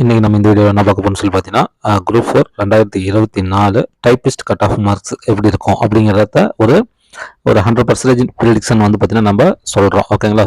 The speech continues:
So கெஸ்ஸிங் தான், ஆனா வந்து மேக்ஸிமம் சரியா வர மாதிரி நம்ம என்ன பண்ணிருக்கிறோம்,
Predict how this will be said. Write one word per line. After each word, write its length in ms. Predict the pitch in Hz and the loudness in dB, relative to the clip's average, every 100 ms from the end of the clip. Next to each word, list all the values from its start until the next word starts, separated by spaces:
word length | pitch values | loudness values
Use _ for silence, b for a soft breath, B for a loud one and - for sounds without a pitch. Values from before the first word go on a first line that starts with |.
| - | -2
So 60 | - - | -6 -2
கெஸ்ஸிங் 340 | 110 143 135 123 | 0 2 0 0
தான், 120 | 190 - 117 | -2 0 0
ஆனா 140 | 123 131 | 2 2
வந்து 140 | 117 110 | 2 2
மேக்ஸிமம் 440 | 107 - 127 143 180 | 0 -2 -2 -2 0
சரியா 240 | 104 107 107 | 2 4 4
வர 60 | 104 104 | 0 0
மாதிரி 160 | 104 101 | 0 0
நம்ம 160 | 95 | 0
என்ன 100 | 98 | -2
பண்ணிருக்கிறோம், 420 | 98 95 110 156 | -2 -4 -2 -2